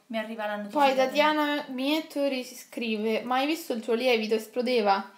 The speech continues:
Speaker 1: Eh, <laughs> per, però quel lievito è vecchio, capito? Io lo, a parte che è vecchio, è quello che abbiamo fatto insieme all'inizio, qualche settimana fa. E io gli sto, quella su Facebook, vi ricordate? Abbiamo fatto una diretta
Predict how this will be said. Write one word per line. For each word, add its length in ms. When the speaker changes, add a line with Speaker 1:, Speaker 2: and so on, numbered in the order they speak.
Speaker 1:
Eh, 800
<laughs> 420
per, 180
però 200
quel 180
lievito 340
è 60
vecchio, 460
capito? 280
Io 180
lo, 180
a 160
parte 280
che 80
è 60
vecchio, 320
è 20
quello 180
che 60
abbiamo 260
fatto 260
insieme 480
all'inizio, 480
qualche 260
settimana 540
fa. 300
E 160
io 160
gli 120
sto, 640
quella 220
su 140
Facebook, 640
vi 80
ricordate? 420
Abbiamo 200
fatto 200
una 120
diretta 540